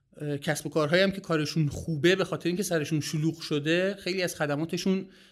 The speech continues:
تأخیر داره، مشکل داره، مسئله داره. اینم باز برای، اه، کاربر و مشتری خوب نیست.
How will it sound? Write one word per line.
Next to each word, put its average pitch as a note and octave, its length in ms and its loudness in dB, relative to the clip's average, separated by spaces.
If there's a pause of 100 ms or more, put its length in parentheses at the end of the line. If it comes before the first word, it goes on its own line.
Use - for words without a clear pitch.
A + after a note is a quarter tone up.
تأخیر D3 440 0
داره، E3 280 0
مشکل D3 460 -2
داره، D#3 220 -2
مسئله C#3 460 -4
داره. F3 220 0
اینم E3+ 260 2
باز E3 380 -2
برای، D3 500 0 (540)
اه، C3 160 -4
کاربر C#3 640 2
و D3 80 0
مشتری C3+ 500 -4
خوب - 260 -14
نیست. - 340 -20